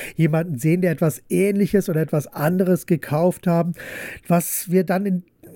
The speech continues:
vielleicht spontan, wo wir sagen, „Mensch, ah, das hätte ja vielleicht auch zu uns passen können, das gefällt mir vielleicht sogar besser.“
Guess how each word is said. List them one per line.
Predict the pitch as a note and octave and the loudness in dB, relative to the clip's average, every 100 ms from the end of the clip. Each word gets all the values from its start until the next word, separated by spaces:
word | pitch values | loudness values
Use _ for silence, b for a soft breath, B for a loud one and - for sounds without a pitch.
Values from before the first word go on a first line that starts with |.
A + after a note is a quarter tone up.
| - | -20
vielleicht | - A3+ C4 - | -6 0 0 0
spontan, | A#3 G3 F3 G#3 | 0 2 0 2
wo | G#3+ | 2
wir | G3+ | 2
sagen, | F#3 F#3 | 0 2
„Mensch, | F#3+ G3 - | 0 -2 -6
ah, | - D#3 D3 | -6 -2 0
das | C3 D#3+ - - - | 2 0 -2 -6 -8
hätte | - - B3+ A#3 | -8 0 0 2
ja | G#3+ | 0
vielleicht | A3+ A3+ - | 2 0 0
auch | B3+ C#4 G#3 F3+ G3+ - E3+ A#3+ F3+ | 0 0 -2 -10 -16 -14 -14 -8 -2
zu | G#3 | 0
uns | F3+ E3 | 0 0
passen | - F3 F#3+ A3 | 0 0 2 0
können, | - G#3+ A3 A3 B B - | 2 2 2 -2 B B -6
das | G#3+ - | -2 0
gefällt | - D#3 D#3+ | 2 2 2
mir | F3 | 0
vielleicht | D#3 F#3 D#3+ | 0 0 0
sogar | F#3+ E3 E3+ | 0 0 0
besser.“ | A3 A#3 A3+ A3+ | 0 0 2 0